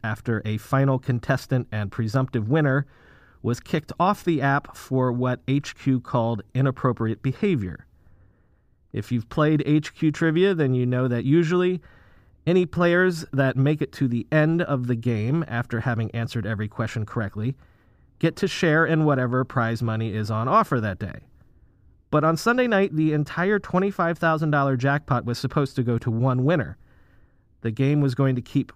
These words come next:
popping up more questions until there was only one, Highlander style. H Q had experimented with this format a week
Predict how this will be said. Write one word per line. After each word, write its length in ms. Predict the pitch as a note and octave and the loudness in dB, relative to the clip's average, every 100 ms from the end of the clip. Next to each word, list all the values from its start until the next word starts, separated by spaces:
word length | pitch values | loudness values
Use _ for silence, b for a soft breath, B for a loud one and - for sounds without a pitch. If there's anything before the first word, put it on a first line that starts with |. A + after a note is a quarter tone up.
| - | -4
popping 340 | C#3+ C3 C3+ | -2 0 0
up 140 | B2 B2+ | 0 0
more 180 | A#2+ | -2
questions 560 | A#2 G#3+ F#3 F#3 E3+ C#3+ | 0 0 2 0 -2 0
until 400 | C3 B2+ C3+ A#2+ | -2 0 0 0
there 180 | A2 A2 | 0 -2
was 360 | G#2 G2+ G2+ A2 | -2 -4 -6 -6
only 260 | G#2 A2 | -4 -2
one, 480 | A#2 F#3+ D#3+ B2+ D3 B B B B B | 2 4 4 2 -2 B B B B B
Highlander 440 | D#3 D3+ A2+ F2+ | 0 2 0 -4
style. 460 | F2 - D2 - - _ - - - _ - - - - - - E3 | -8 -10 -12 -14 -18 _ -20 -20 -20 _ -20 -20 -20 -20 -20 -6 0
H 240 | F#3 - | 0 0
Q 240 | A#3 A3+ | 0 2
had 280 | G#3 F3+ D#3+ | 2 4 2
experimented 600 | C#3 - A#3 G#3+ F3 E3+ | 0 0 2 4 2 2
with 140 | C#3+ C3+ | 0 0
this 160 | C#3 | -2
format 380 | - D3+ C#3 C3 | 0 2 2 2
a 100 | B2 | 0
week 240 | A#2 B2 | 0 -2